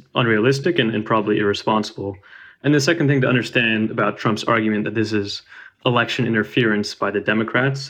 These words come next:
is that the window to indict him without affecting an election is pretty narrow. This country is always, effectively always, in an election cycle. Uh, and remember, Trump declared he was running for president again just days after last year's midterms, way before any of his rivals and two full years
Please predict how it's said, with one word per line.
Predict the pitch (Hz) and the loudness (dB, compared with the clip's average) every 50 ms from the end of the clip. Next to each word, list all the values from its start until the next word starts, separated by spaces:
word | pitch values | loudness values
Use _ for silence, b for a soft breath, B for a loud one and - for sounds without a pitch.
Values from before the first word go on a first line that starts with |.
| - - | -14 -8
is | - - 120 | -4 -2 0
that | - - 113 | 0 0 2
the | - | 0
window | 127 120 139 147 156 160 | 0 2 2 4 4 2
to | 143 135 - 123 | 2 0 0 0
indict | 113 110 113 113 117 110 | 2 2 2 2 0 0
him | 117 107 104 104 104 104 B B B B B B B B | -2 -2 -2 -2 -4 -6 B B B B B B B B
without | - 120 123 127 143 139 127 | -2 0 0 2 0 0 -2
affecting | - - 139 135 135 139 131 123 | 0 0 0 0 2 2 0 2
an | 120 | 2
election | 113 120 135 135 - - 151 | 2 2 0 0 0 0 0
is | 127 110 - | 0 0 -2
pretty | - - 143 127 117 | -2 -2 0 2 2
narrow. | 110 107 104 107 104 101 98 92 92 92 92 B B B B B B B B | 2 0 0 0 0 0 -2 -4 -6 -10 -12 B B B B B B B B
This | 135 131 135 | 0 0 2
country | - 143 131 135 135 117 | 2 0 0 2 0 0
is | 110 | 2
always, | 113 107 110 113 113 117 113 110 - - - - - - | 2 2 2 2 2 2 0 -2 -4 -10 -14 -16 -12 -12
effectively | - - - 143 139 - 113 113 113 110 | -8 -2 0 -2 0 0 0 0 2 2
always, | 110 107 107 107 104 101 | 2 2 2 2 0 0
in | 113 110 107 | -2 -2 -2
an | 107 107 | -2 0
election | 101 104 101 - - 107 | -2 -2 -4 -4 -6 -6
cycle. | 107 - 113 107 107 - 110 107 110 B B B B B B B B | -4 -2 -4 -4 -2 -2 -4 -4 -4 B B B B B B B B
Uh, | - 127 | -2 0
and | 120 - 139 | 2 2 2
remember, | 135 139 139 135 131 - | 4 4 4 2 2 0
Trump | - - 131 131 135 | 0 0 -2 0 0
declared | 135 - - - 123 123 120 113 | -4 -4 0 0 2 2 2 2
he | 110 117 | 2 0
was | 120 113 | 0 0
running | 110 110 110 110 | 0 0 0 0
for | 110 110 | -2 -4
president | 110 - 123 117 110 107 107 110 113 110 | -4 -2 0 0 0 0 0 -2 -2 -2
again | 110 120 107 104 104 104 | 0 0 0 0 0 -2
just | 101 - 117 107 - - - | 0 0 -2 -2 -2 -6 -4
days | - 110 104 104 104 104 104 - | -2 2 2 4 2 2 0 -4
after | - 110 107 104 - 107 | -4 -4 -4 -4 -2 -2
last | 104 104 107 101 - - | 0 0 0 -2 -2 -2
year's | 110 107 104 | -2 0 2
midterms, | 110 113 110 110 - 104 95 95 95 - - - B B B B B B B - | 0 0 0 -2 -4 -6 -6 -6 -8 -10 -12 -14 B B B B B B B -2
way | - 131 131 135 | 0 2 2 4
before | 131 131 - 135 117 113 | 2 0 0 2 2 2
any | 110 110 | 2 2
of | 107 | 2
his | 104 104 107 | 2 2 0
rivals | 104 101 101 95 101 101 98 - | 0 0 0 0 0 0 0 0
and | 104 107 107 - | -2 -4 -4 -2
two | - 127 117 | 0 0 0
full | 110 - 113 107 104 | 0 0 0 0 2
years | 104 101 101 101 101 101 - - | 2 2 0 0 -2 -4 -8 -16